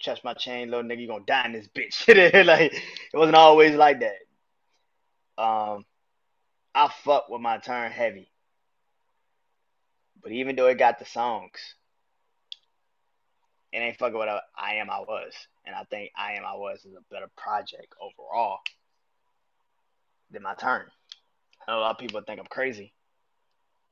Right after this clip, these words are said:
but he just got hits. I think I Am I Was more,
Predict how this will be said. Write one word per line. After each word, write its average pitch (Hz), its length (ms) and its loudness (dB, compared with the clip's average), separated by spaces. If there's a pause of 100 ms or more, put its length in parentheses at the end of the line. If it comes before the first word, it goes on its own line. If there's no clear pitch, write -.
(360)
but 85 160 -14
he 127 100 -12
just 120 160 -10
got 110 140 -8
hits. - 500 -8 (1300)
I 113 120 -8
think 107 180 -12
I 104 140 -6
Am 101 120 -12
I 98 60 -14
Was 107 340 -2
more, 98 300 -12